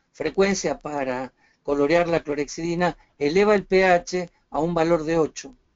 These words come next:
Si por algún motivo uno excediera la cantidad de,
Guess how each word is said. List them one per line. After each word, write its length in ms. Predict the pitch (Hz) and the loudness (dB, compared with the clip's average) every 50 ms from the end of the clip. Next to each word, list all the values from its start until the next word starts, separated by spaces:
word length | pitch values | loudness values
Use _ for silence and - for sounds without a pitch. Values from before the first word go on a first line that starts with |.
| _ _ _ _ _ _ _ _ _ _ | _ _ _ _ _ _ _ _ _ _
Si 320 | - - - 170 175 165 | -14 -12 -8 -6 -8 -8
por 240 | - - 180 165 160 | -4 -2 0 2 2
algún 260 | 156 165 180 214 220 | 2 4 4 2 2
motivo 380 | 220 214 214 - 247 247 233 214 | 2 0 0 0 0 2 4 4
uno 220 | 196 180 175 165 | 4 4 4 0
excediera 600 | 147 - - - - 147 147 185 220 233 220 214 | -2 -2 -4 -4 -4 -2 0 2 4 4 4 4
la 160 | 196 175 151 | 2 2 0
cantidad 600 | 131 160 143 143 135 - 165 151 160 170 165 165 | -2 -4 -6 -8 -8 -6 -4 -2 0 2 2 2
de, 340 | 156 165 165 170 175 160 - | 2 0 0 0 0 -2 -4